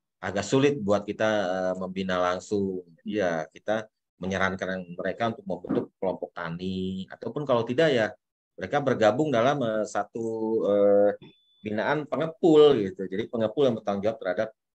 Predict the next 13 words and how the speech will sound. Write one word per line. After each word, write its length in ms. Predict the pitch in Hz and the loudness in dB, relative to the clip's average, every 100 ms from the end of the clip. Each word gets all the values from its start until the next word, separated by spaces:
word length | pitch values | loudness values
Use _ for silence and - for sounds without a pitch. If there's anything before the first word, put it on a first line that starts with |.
| _ | _
panen 320 | 90 92 107 104 | -8 -4 -2 -2
dan 160 | 95 | -4
pengumpulan 480 | 92 92 90 95 92 | -4 -6 -4 -4 -2
barangnya. 560 | 87 85 90 95 90 87 80 78 _ | -2 -2 -2 -4 -6 -8 -12 -16 _
Jadi, 160 | 87 110 | -10 -8
eh, 400 | 92 85 85 85 85 _ _ _ _ | -8 -10 -8 -8 -8 _ _ _ _
kalau 160 | 90 87 | -8 -8
kita 240 | 98 98 | -4 -4
yang 160 | 95 98 | -2 -2
langsung 480 | 98 101 123 117 | -4 -4 -4 -4
ke 80 | 107 - | -6 -8
petani 320 | - 98 104 | -8 -6 -2
langsung 340 | 101 98 113 | -2 -2 -4